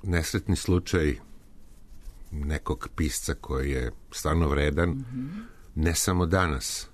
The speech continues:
Speaker 1: Uzeo bih primer Roberta Walsera, kojim
Speaker 2: Upravo
Speaker 1: sam se
Speaker 2: sam to
Speaker 1: bavio.
Speaker 2: htela. <laughs>
Speaker 1: Jer jedan moj prijatelj je rekao,
Speaker 2: Pokrenu.
Speaker 1: "Ako napišeš dobru knjigu,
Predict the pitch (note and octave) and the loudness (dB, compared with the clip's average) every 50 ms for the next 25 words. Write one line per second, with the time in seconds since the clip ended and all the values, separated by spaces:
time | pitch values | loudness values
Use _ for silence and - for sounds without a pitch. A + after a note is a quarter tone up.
0 | - - - C#2 C#2+ C#2 D2 D2 C2 C2+ C#2 - - D2 C#2 C2+ C#2 D2 D#2 D2 | -18 -12 -6 -4 -2 0 0 0 0 -2 -4 -4 -2 0 2 2 4 4 4 2
1 | C2+ A#1 D2 D2 C#2+ C2+ D#2+ - - - D2+ C#2 C#2 C#2+ C#2+ C#2 D#2 D#2+ C#2 C2 | 2 0 0 0 2 2 0 0 2 0 2 2 4 4 2 2 2 2 0 0
2 | - - B1 A#1 - - - - - C#2+ C#2+ - - C2+ B1 B1+ B1+ B1+ C2+ C2+ | -2 -4 -4 -4 -4 -4 -6 -4 -4 -4 -4 -2 -2 -2 -2 0 0 0 2 2
3 | D2 F2 F#2+ - - - - - - - C#3 - - - - - - - - - | 2 2 2 0 -2 -6 -8 -8 -10 -10 -12 -10 -10 -12 -12 -12 -14 -14 -14 -16
4 | - - - - - C#2+ D2 D2 E2 F2+ F#2 G2+ G#2 G2 - G#2 G#2+ G#2 - - | -16 -18 -10 -4 0 2 4 4 6 4 4 4 2 2 4 4 4 4 4 4
5 | G2+ G2 G2 F#2+ G#2 A2 - E3 F2+ E2 E2 - - - E2+ E2+ F2 F2+ - - | 4 4 6 4 4 2 2 2 2 2 2 2 2 2 4 4 4 2 2 0
6 | G#2+ - - F#2+ E2+ E2 F2 F2+ F2 F2+ F2 D#2 - - D#2+ F2+ G2+ G2 G#2+ A2+ | 0 0 2 0 2 4 4 4 4 4 0 0 2 2 4 4 4 6 6 6
7 | A2 - | 6 4